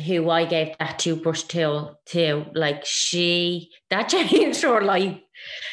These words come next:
you know, because in the morning she caught her thoughts and she didn't let them take her. And I feel like if you wake up in the morning and you have a little routine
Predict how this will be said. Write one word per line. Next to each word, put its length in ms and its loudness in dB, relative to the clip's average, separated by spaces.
you 120 0
know, 180 4
because 460 -2
in 160 0
the 80 0
morning 680 0
she 340 0
caught 360 -2
her 260 -2
thoughts 760 -6
and 200 0
she 200 -4
didn't 540 -2
let 400 -2
them 380 -2
take 420 -2
her. 240 -8
And 180 0
I 80 0
feel 340 2
like 220 -2
if 140 -4
you 100 0
wake 340 0
up 120 -2
in 100 -2
the 80 -2
morning 480 0
and 160 -2
you 60 0
have 180 -2
a 60 -6
little 260 -2
routine 720 -4